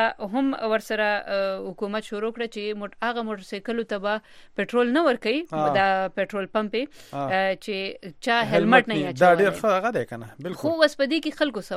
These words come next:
Speaker 1: وکړه؟
Speaker 2: مم.
Speaker 1: اوس هلته کې بیا هم م-، مسله دا ده
Speaker 2: <laughs>
Speaker 1: چې
Speaker 2: چیټینګ.
Speaker 1: خلک چې هلته کې بیا د هغه بله لار راویستو دومره تیز دي چې
Speaker 2: آه.
Speaker 1: غلطه لار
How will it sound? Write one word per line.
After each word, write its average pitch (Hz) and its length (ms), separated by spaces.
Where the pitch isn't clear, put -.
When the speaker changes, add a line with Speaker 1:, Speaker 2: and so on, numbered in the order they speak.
Speaker 1:
وکړه؟ 170 240
Speaker 2:
مم. 196 100
Speaker 1:
اوس - 200
هلته 294 260
کې 285 200
بیا 277 220
هم 294 220
م-، 233 200
مسله 254 380
دا 359 180
ده 339 140
Speaker 2:
<laughs> - 40
Speaker 1:
چې - 140
Speaker 2:
چیټینګ. 180 280
Speaker 1:
خلک 339 380
چې 302 140
هلته 302 220
کې 269 220
بیا 294 160
د 269 240
هغه 208 180
بله 294 300
لار 285 320
راویستو 220 460
دومره 294 380
تیز 285 400
دي 269 220
چې 233 120
Speaker 2:
آه. 175 100
Speaker 1:
غلطه 277 280
لار 240 300